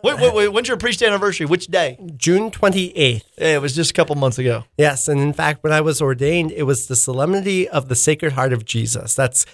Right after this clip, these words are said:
Speaker 2: one of those dates that move around in the calendar. So on that year, it fell on my ordination date. So
Speaker 1: I was June fifth, the Sacred Heart of Jesus.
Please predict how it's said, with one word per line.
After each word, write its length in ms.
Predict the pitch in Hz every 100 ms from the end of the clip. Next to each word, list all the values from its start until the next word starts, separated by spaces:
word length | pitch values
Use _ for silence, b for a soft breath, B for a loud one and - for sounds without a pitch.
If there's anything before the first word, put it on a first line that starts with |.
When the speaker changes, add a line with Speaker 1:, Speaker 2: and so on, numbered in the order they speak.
| B
Speaker 2:
one 100 | 147
of 100 | 147
those 200 | 135 120
dates 320 | - 135 -
that 160 | 135 120
move 220 | 123 120
around 280 | 123 123 127
in 60 | 113
the 60 | 107
calendar. 580 | 139 147 139 117 117
So 220 | 107 127 123
on 160 | 123
that 240 | 147 - 156
year, 340 | 135 120 120 B B B 147
it 260 | 147 143 - -
fell 400 | 139 139 135 123 b b b _
on 420 | 147 139 135 135 147
my 140 | 143
ordination 480 | 156 180 214 302 247
date. 200 | 135 117 -
So 180 | - 156
Speaker 1:
I 80 | 214
was 180 | 226 139
June 280 | 202 240
fifth, 460 | 175 - 294 175 -
the 80 | 165
Sacred 320 | 175 156 160
Heart 180 | 147 143
of 60 | 131
Jesus. 540 | 139 120 120 -